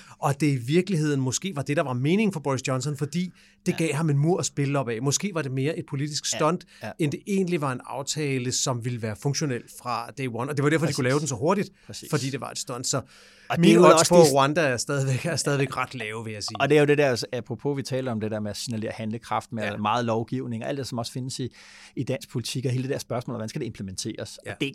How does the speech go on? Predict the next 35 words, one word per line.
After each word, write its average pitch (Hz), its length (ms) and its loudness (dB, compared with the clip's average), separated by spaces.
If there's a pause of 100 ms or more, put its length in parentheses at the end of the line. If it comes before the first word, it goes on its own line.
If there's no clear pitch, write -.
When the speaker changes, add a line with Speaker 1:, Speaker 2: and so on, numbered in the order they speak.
Speaker 2:
går 135 140 0
jeg 269 180 -2
ud 180 160 -2
fra, 120 300 -2
er 117 40 -4
noget 120 200 0
af 120 60 0
det, 120 140 0
som 123 180 -2
de 110 400 -4
arbejder 110 360 -2
rigtig 117 180 -2
tungt 127 240 0
med 135 100 0
over 120 220 2
i 117 180 0
Udlændingeministeriet, 139 580 2
det 123 60 -4
er - 20 -2
at 123 60 -2
sige, 131 100 -4
hvordan 120 240 -2
skal - 160 -2
det 139 80 2
her 139 100 0
rent - 160 -10
praktisk - 380 -6
fungere, 110 380 -2
ikke? 113 100 -4
Hvem 120 160 -2
flyver 123 300 -4
hvem 123 200 -4
rundt, 113 240 -4
og 101 60 -2
hvem 120 140 -2